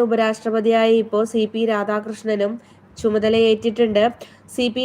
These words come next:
രാധാകൃഷ്ണൻ തമിഴ്നാടിന്റെ മോദി എന്നാണ് ഇദ്ദേഹത്തെ അറിയപ്പെടുന്നത്. രാഷ്ട്രത്തിന്റെ പതിനഞ്ചാം ഉപരാഷ്ട്രപതിയാണ് സി പി രാധാകൃഷ്ണൻ. തമിഴ്നാട്ടിൽ നിന്നുമുള്ള മൂന്നാമത്തെ വ്യക്തിയാണ് സി പി രാധാകൃഷ്ണൻ. അപ്പൊ ആദ്യത്തെ രണ്ട് വ്യക്തികൾ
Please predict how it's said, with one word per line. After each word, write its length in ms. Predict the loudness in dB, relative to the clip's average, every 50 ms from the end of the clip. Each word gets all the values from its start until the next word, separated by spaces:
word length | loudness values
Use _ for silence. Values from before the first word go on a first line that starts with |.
| 2 2
രാധാകൃഷ്ണൻ 600 | 2 2 2 0 0 0 -2 -4 -4 -2 -2 0 0 0
തമിഴ്നാടിന്റെ 600 | 0 2 2 2 2 2 2 2 2 2 2 2 2 2
മോദി 320 | 2 2 2 2 2 2 2 2 2
എന്നാണ് 260 | 2 0 0 0 0 0
ഇദ്ദേഹത്തെ 340 | 0 -2 -2 0 0 0 0 0 0
അറിയപ്പെടുന്നത്. 680 | 2 2 0 2 0 0 -2 0 -2 0 0 0 0 -2 -2 -10 -20 -20 -20 -20 -20 -18 -8 -2 0
രാഷ്ട്രത്തിന്റെ 640 | 0 0 0 -2 -4 -6 -6 -4 -4 -2 0 0 2 2 0
പതിനഞ്ചാം 680 | -2 0 0 0 0 0 -2 -2 -2 0 0 2 2 0 -2 -2
ഉപരാഷ്ട്രപതിയാണ് 960 | -2 -2 -2 0 -2 -4 -4 -8 -6 -6 -4 -2 0 0 0 0 0 0 0 -2 -2 -6 -16 -20 -20 -10 -4
സി 100 | -2 -2 -2 -2
പി 100 | -4 -4 -2 0 0
രാധാകൃഷ്ണൻ. 720 | -2 0 -2 -2 -2 -2 -4 -6 -10 -8 -2 0 0 0 -2 -4 -14 -20 -20 -14 -4 0
തമിഴ്നാട്ടിൽ 600 | 0 2 4 4 4 4 4 2 2 2 0 -2 -2 0
നിന്നുമുള്ള 360 | 0 0 0 0 2 2 2 0 0
മൂന്നാമത്തെ 580 | 0 0 0 0 0 2 2 0 0 0 2 2 2 2
വ്യക്തിയാണ് 500 | 0 0 -2 2 2 4 4 4 2 0 -2 -2
സി 100 | -2 -4 -4 -2 -4
പി 100 | -2 -2 0 0 0
രാധാകൃഷ്ണൻ. 720 | -2 -2 -2 -2 -4 -4 -4 -10 -10 -4 -2 -2 -2 -2 -4 -14 _ -20 -20 -20 _ _ -20 -20 -20 -20 -20 -20 -20 _ _ _ _ _ _ -16 -8
അപ്പൊ 120 | -4 -2 0 0
ആദ്യത്തെ 260 | 2 0 0 0 2 2 2
രണ്ട് 180 | 2 2 2 2 2
വ്യക്തികൾ 360 | 2 0 -2 -2 -2 0